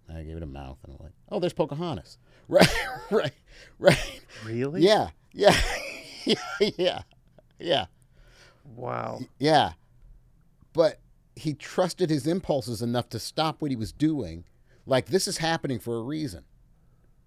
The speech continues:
Speaker 1: Why is
Speaker 2: Wow.
Speaker 1: this happening?" Instead of questioning it and saying, "I got work to do,"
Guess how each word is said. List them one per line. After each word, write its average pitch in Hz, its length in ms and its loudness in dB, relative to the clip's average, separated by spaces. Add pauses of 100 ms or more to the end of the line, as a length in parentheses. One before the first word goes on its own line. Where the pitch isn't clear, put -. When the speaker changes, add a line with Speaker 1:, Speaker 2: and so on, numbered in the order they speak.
(220)
Speaker 1:
Why 135 240 2
is 139 80 2
Speaker 2:
Wow. 104 60 -4
Speaker 1:
this - 140 0
happening?" 131 440 -4 (580)
Instead 160 240 -2
of - 140 -8
questioning 175 560 -2
it 95 200 -6 (160)
and 117 140 -6
saying, 110 240 -2
"I 127 60 -2
got 120 160 -2
work 117 200 -4
to 113 80 -4
do," 71 300 -14